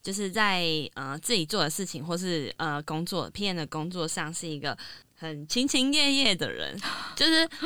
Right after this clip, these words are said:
呃，会付出很多额外努力啦。那想知道是因为毕竟科技业就是一个压力很大环境嘛，然后O D M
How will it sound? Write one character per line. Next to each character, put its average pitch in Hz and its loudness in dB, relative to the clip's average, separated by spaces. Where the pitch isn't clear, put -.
呃， 233 8
会 415 6
付 392 4
出 320 6
很 196 6
多 202 6
额 190 8
外 202 8
努 143 -2
力 147 -2
啦。 95 0
那 269 4
想 170 -4
知 185 -2
道 226 6
是 240 2
因 262 2
为 269 2
毕 240 -4
竟 226 2
科 214 -2
技 196 -6
业 190 -2
就 170 -6
是 175 -6
一 139 -6
个 147 -4
压 160 0
力 175 -2
很 135 -10
大 147 -2
环 139 -12
境 127 -8
嘛， 95 -8
然 135 -10
后 151 -2
O 156 -2
D 156 -4
M 139 -6